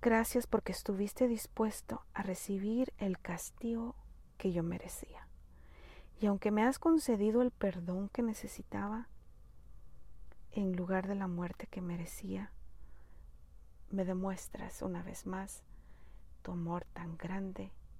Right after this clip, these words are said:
e infinito para con esta raza perdida.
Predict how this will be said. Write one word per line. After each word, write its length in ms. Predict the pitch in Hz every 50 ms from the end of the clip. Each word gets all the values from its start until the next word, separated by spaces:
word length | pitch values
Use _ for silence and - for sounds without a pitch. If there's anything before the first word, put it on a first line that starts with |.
| - -
e 80 | - 180
infinito 640 | 175 170 170 - - 180 180 175 - - - - - - - - - - - - - - - - - - - - -
para 220 | - 185 175 170 165
con 220 | - 180 180 170
esta 240 | 165 - - - -
raza 400 | - - 180 165 - - - - - - - - - - - - -
perdida. 460 | 170 180 196 - - - - -